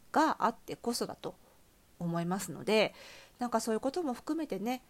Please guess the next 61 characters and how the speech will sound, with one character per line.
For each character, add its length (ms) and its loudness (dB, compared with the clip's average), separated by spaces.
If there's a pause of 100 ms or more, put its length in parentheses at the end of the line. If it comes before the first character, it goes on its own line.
(140)
あ 100 -4
の、 140 -4
後 160 -4
輩 220 -2
の 100 -2
方 240 0
に 120 -2
伝 260 -4
え 20 -4
ら 100 -2
れ 80 -4
る 80 2
っ 40 2
て 160 -2
い 20 2
う 40 -2
の 100 -4
は 80 -4
す 120 -4
ご 140 -2
く 260 2 (460)
ね、 120 2
後 160 -2
輩 140 -2
の 80 0
方 180 2
に 60 -2
と 60 0
っ 20 -8
て 100 -2
も 120 0
す 120 -2
ご 60 -10
く 120 0
い 40 4
い 40 0
こ 100 0
と 80 -4
じ 40 2
ゃ 40 0
な 120 -2
い 40 -8
で 60 -6
す 120 -12
か 80 -6
ね。 160 -2
な 100 -6
ん 40 -6
か 80 -4
深 200 -2
み 100 0
が 80 0
出 100 -2
る 60 -4
っ 40 -4
て 100 -14
い 40 -10
う 40 -18
の 60 -12
か 80 -8
な。 160 -2